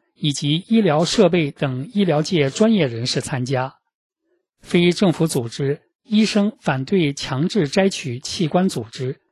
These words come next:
第三次在医生日设立展台，向丹麦医疗界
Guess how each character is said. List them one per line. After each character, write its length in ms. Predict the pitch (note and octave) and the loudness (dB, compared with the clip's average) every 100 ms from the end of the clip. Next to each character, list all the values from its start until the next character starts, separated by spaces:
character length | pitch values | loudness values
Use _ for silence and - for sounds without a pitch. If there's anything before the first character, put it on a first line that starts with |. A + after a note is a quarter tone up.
| _ | _
第 160 | A3+ | 0
三 240 | F3+ G#3+ A#3 | 2 2 2
次 320 | - F#3+ - | 2 -4 -4
在 280 | - F3+ C#3+ | 0 2 2
医 180 | C#3 F#3 | 0 -2
生 260 | - F#3+ G3 | 0 0 0
日 200 | E3 - | -2 -4
设 220 | - - | -4 2
立 160 | G#3+ D#3 | 2 2
展 240 | - G#2+ | -4 -8
台， 340 | G2+ A#2 A2+ C#3+ _ _ _ - | -8 -8 -10 -12 _ _ _ -4
向 420 | F#3+ E3+ D#3 D3+ | 2 4 4 2
丹 180 | F#3+ G3 | 2 2
麦 180 | F#3 | 2
医 160 | D3 F3+ | 2 0
疗 180 | D#3+ A#2 | 0 -2
界 320 | - C#3+ - | -2 -4 -4